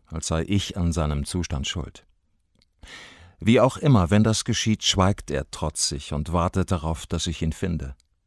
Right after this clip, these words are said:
Nie gibt er zu, selbst schuld zu sein. Vielmehr behauptet er,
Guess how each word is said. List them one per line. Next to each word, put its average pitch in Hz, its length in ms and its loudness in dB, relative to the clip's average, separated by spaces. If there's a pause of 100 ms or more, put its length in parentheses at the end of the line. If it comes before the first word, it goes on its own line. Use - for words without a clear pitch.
(300)
Nie 110 220 8
gibt 131 220 0
er 117 120 -2
zu, 123 300 0
selbst 113 420 0
schuld 73 260 -2
zu 78 160 -6
sein. 71 380 -6 (320)
Vielmehr 92 440 6
behauptet 87 460 0
er, 87 220 0